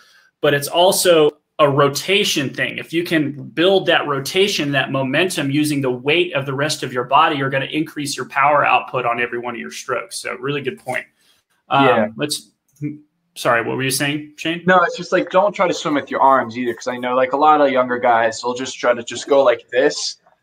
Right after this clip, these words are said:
Speaker 2: and they'll just, like, you know, cross underneath here as well, or they go out, but help,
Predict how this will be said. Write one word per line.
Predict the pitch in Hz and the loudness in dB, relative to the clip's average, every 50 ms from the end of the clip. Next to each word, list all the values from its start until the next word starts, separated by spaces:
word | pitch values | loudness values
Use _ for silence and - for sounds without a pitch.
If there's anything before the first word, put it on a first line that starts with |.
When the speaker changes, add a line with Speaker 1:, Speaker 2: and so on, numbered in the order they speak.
| _ _ - | _ _ -6
Speaker 2:
and | 127 131 | -4 0
they'll | 131 131 131 | 0 0 0
just, | 117 127 127 127 127 - | 0 -2 -6 -4 -2 2
like, | 139 123 117 113 - | 2 2 2 0 -2
you | 120 | -2
know, | 117 120 117 | 0 0 0
cross | - - - 160 143 143 139 - | 0 0 2 4 4 4 4 2
underneath | - 135 131 123 120 123 135 135 135 - | -4 -4 -2 -4 -4 -6 -8 -12 -12 -12
here | - 135 135 135 131 | -8 -4 0 0 2
as | 123 120 113 - | 0 0 -2 2
well, | 123 123 123 127 127 127 123 127 127 | 4 4 6 6 8 8 8 8 6
or | 123 123 123 120 | 4 2 2 2
they | 117 117 | 2 2
go | 117 117 113 117 | 2 4 4 4
out, | 120 120 117 117 - - | 6 4 4 2 2 0
but | 117 - | -2 -2
help, | - 135 131 | 0 0 0